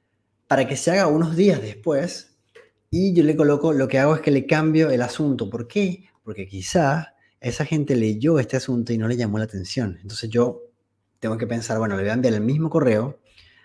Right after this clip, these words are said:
a los contactos que no abrieron esta campaña que voy a enviar ahora y a los que rebotaron. Porque hay dos tipos de rebote. Rebote blando y rebote fuerte. El blando son cam-, personas que,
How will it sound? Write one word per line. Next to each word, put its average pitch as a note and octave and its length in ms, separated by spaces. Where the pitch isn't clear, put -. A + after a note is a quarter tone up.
a G#2 480
los G#2+ 140
contactos A#2 640
que - 140
no A2+ 220
abrieron A2 500
esta G#2+ 240
campaña A2+ 400
que A#2 60
voy G#2 100
a G2+ 40
enviar G#2+ 200
ahora B2+ 380
y A#2 160
a B2 80
los B2+ 140
que C#3 180
rebotaron. G2+ 560
Porque A2 220
hay C3 60
dos C#3+ 120
tipos D3 240
de C3+ 60
rebote. G2+ 500
Rebote G2 380
blando D3 420
y - 20
rebote G2+ 380
fuerte. - 540
El G#2 160
blando C#3 540
son G#2 200
cam-, A2+ 280
personas A#2+ 380
que, C3+ 360